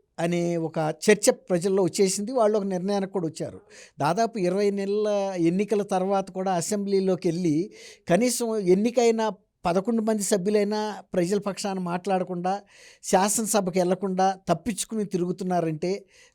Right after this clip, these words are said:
వీళ్ళు రాజకీయ పార్టీకి ఉండాల్సిన ప్రథమ లక్షణం ఏదైతే ఉందో అది లేదు. మాకు ఏ బాధ్యత ఇస్తే మేము ఆ బాధ్యతని, ఇప్పుడు నిన్ను యుద్ధానికి పంపుతున్నారు, నువ్వు కత్తిస్తే కత్తితో యుద్ధం చేయాలి,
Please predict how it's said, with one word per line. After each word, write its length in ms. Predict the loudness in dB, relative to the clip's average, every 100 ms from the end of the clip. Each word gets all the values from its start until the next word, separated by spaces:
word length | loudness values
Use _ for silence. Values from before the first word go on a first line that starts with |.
| -4
వీళ్ళు 560 | -2 0 2 0 -2 -16 _ _
రాజకీయ 580 | 0 2 2 -2 0 2
పార్టీకి 480 | 2 0 0 -2 -4
ఉండాల్సిన 420 | -2 -2 -2 -6
ప్రథమ 380 | -4 -4 -2 -2
లక్షణం 520 | -2 -4 -6 -6 -6 -2
ఏదైతే 380 | 0 0 -2 -4
ఉందో 220 | -4 -2
అది 200 | -2 0
లేదు. 300 | 0 0 -4 _ -20 -20 _ _ _ -12
మాకు 300 | -4 0 2
ఏ 100 | 4
బాధ్యత 460 | 4 4 4 2 -4
ఇస్తే 260 | -4 0 2
మేము 280 | 2 0
ఆ 80 | 0
బాధ్యతని, 540 | 0 2 0 -2 -6 -8
ఇప్పుడు 240 | -6 -2
నిన్ను 260 | 0 0 0
యుద్ధానికి 380 | 6 6 6
పంపుతున్నారు, 520 | -2 -6 -6 -4 -4 -2
నువ్వు 160 | -4
కత్తిస్తే 560 | -2 -2 -2 -6 -2 -2
కత్తితో 460 | 0 -4 -2 0
యుద్ధం 240 | 0 0 0
చేయాలి, 480 | 2 4 4 0